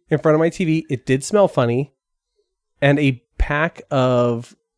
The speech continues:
something in an orange, like, rectangle that had, like, tissue coming out of it. And I didn't leave them in there,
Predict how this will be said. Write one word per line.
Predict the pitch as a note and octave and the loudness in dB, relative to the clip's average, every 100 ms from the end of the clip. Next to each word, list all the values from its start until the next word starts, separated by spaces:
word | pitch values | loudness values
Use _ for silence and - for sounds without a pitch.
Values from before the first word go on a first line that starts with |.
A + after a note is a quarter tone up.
| - | -16
something | - - D3 D3 E3+ E3 | -8 -2 0 0 0 2
in | C#3+ | 0
an | B2 - | -2 -2
orange, | C3 C#3+ D3+ D#3 - | -2 0 0 -2 -4
like, | B2+ - _ _ - | -4 -6 _ _ -6
rectangle | B2 B2 - D3+ D#3 E3+ | -4 -4 -2 0 0 -2
that | D#3+ B2+ | -2 -4
had, | - C3+ C3 | -4 -6 -4
like, | B2 A2+ - _ _ _ - | -4 -4 -8 _ _ _ -10
tissue | - C#3+ C3+ A#2 | -6 -4 -4 -2
coming | B2+ A#2 | -2 -2
out | A2+ A2 | -2 -4
of | A2 | -6
it. | A2+ - _ _ _ _ _ _ _ | -8 -10 _ _ _ _ _ _ _
And | - C3+ | -4 -2
I | C3 | 0
didn't | C#3+ F3 | 2 4
leave | E3+ C#3 | 2 2
them | B2 | 2
in | F#3 | 4
there, | F3+ A#2+ A2+ | 2 0 -2